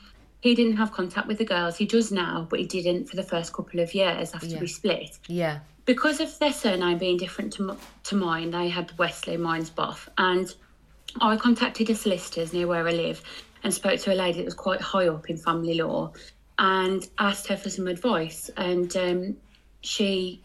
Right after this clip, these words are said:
Speaker 1: gave me some advice and that was fine. Anyway, me and the dad now get on very well. We're quite close. There's very good relationship with co-parenting.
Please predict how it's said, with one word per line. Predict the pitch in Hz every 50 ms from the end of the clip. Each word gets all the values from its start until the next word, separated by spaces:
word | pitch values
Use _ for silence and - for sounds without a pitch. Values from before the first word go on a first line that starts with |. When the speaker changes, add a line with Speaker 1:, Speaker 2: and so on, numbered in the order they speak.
| _ -
Speaker 1:
gave | - 196 196 196 208
me | 202
some | - - 170 170
advice | 160 - - 165 165 165 - -
and | 175
that | 170 -
was | - 170 -
fine. | - - 165 156 151 151 151 - - - - - - -
Anyway, | - 226 226 240 233 202 190 185
me | 190 202 208 220
and | 233 233
the |
dad | 214 214 185 175 180
now | 185 185 180
get | 175 185 180 -
on | 160 160 160
very | 185 185 196 202 175
well. | 165 170 160 165 165 165 160
We're | 165 165
quite | - - 185 175 170
close. | - - 190 190 190 190 190 185 - - - - -
There's | 180 170
very | - 185 175 170 165
good | - 175 170 - - - - - -
relationship | 180 180 170 170 170 - - -
with | - 170 -
co-parenting. | - 180 170 170 - - 180 175 165 165 165 - - - 170 170